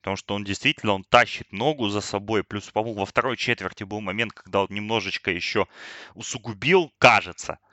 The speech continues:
э, э, всю эту ситуацию. Но мы видели даже на семидесяти процентах, даже на одной ноге,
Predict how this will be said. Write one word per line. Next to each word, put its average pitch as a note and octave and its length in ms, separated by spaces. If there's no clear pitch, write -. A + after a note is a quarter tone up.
э, - 180
э, F#2+ 140
всю - 200
эту G2 200
ситуацию. A2 720
Но G#2 120
мы A2+ 160
видели A#2 340
даже A2+ 320
на A2 120
семидесяти A2 580
процентах, G2 580
даже G2 260
на G2 160
одной G2+ 300
ноге, F#2+ 400